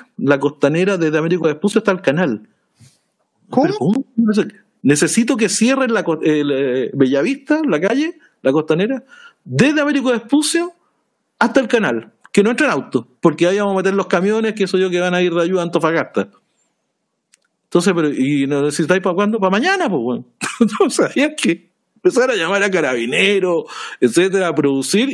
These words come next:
Speaker 1: y tenía que estar cerrado la costanera porque hab-, ahí se iban a poner todos los camiones. Eso fue cuando quedó la escoba en Antofagasta, que hubo un aluvión,
Speaker 2: Claro.
Speaker 1: y que iban a estar ahí. Entonces, esos eran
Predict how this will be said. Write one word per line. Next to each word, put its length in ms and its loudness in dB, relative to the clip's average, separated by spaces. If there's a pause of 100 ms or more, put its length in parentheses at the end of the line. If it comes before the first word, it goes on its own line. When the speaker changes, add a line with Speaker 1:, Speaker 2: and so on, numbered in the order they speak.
Speaker 1:
y 100 2
tenía 400 0
que 80 -2
estar 240 -2
cerrado 320 0
la 60 0
costanera 460 0
porque 360 0 (460)
hab-, 440 0
ahí 240 2
se 140 0
iban 140 0
a 60 0
poner 480 -4
todos 300 2
los 100 -4
camiones. 540 -2
Eso 180 -4
fue 120 2
cuando 240 -2
quedó 160 0
la 80 0
escoba 240 0
en 60 -4
Antofagasta, 600 -2
que 60 -2
hubo 140 0
un 100 -2
aluvión, 400 0
Speaker 2:
Claro. 360 -2 (300)
Speaker 1:
y 180 2
que 80 0
iban 140 0
a 60 0
estar 200 0
ahí. 200 0
Entonces, 360 0 (200)
esos 220 4
eran 420 -2